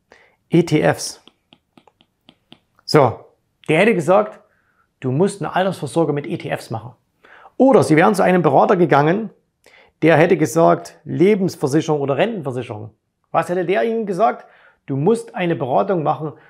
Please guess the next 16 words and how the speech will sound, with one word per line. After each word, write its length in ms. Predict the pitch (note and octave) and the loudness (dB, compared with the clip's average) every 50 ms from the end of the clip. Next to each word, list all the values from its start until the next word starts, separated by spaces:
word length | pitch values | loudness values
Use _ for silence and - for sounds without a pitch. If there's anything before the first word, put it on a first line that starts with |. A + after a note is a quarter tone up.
| _ _ _ | _ _ _
zum 300 | - - E3+ E3+ E3 E3+ | -6 -4 -2 -2 -2 -4
Thema, 400 | D3+ D3+ D3 C#3+ C#3+ C#3+ D3+ D#3+ | -4 -4 -2 0 0 -2 -2 -2
oder 140 | D#3 C3+ A#2+ | -2 -2 0
du 100 | C3 C#3+ | 2 2
musst 260 | F#3 G3 G3+ - - | 2 0 0 -4 -8
nicht 160 | C#3 D3 - | -8 -8 -6
keine 220 | - E3 F3 D#3 | -4 -2 -2 0
Beratung, 400 | B2+ C#3+ A#2+ E3 G#3+ G3+ G3 F3+ | 0 0 2 2 2 2 2 0
sondern 220 | D3 D#3 D#3 D#3 E3 | 0 0 0 0 0
du 40 | F#3 | -2
musst 140 | - - | -2 0
eine 60 | E3 F3+ | -2 0
Altersvorsorge 420 | G3+ G3+ C3+ C#3 D3+ D#3+ D3+ D3 | 0 -2 -2 -2 -4 -4 -2 -2
machen 180 | D#3+ D#3 D#3 D3+ - - - - _ - | -4 -4 -6 -8 -10 -16 -20 -16 _ -2
mit 320 | D#3+ E3+ E3+ - - - | -2 -2 -2 -2 -12 -10
Rentenversicherungen. 880 | C3+ C3+ F3 G#3 A3 F3+ C#3 A2 B2+ A2 G2+ A2+ G#2 - A#2 G#2 G#2+ | -4 -4 -4 -4 -4 -8 -10 -8 -8 -8 -8 -8 -10 -10 -12 -12 -14